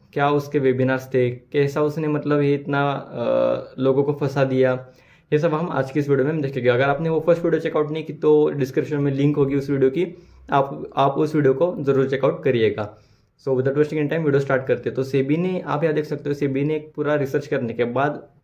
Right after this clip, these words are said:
एक डॉक्यूमेंट तैयार कर दिया है बापअप चार्ट के ऊपर कि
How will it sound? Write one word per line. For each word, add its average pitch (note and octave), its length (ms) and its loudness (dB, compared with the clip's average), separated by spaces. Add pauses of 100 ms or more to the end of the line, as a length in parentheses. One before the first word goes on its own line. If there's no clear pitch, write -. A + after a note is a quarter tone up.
एक D3+ 180 -6
डॉक्यूमेंट D#3 440 2
तैयार B2+ 260 2
कर A#2+ 160 -2
दिया A2+ 280 2
है G3+ 240 -4 (680)
बापअप C3 300 -2
चार्ट C#3+ 300 2
के C#3 60 2
ऊपर A#2 360 2
कि E3 500 -6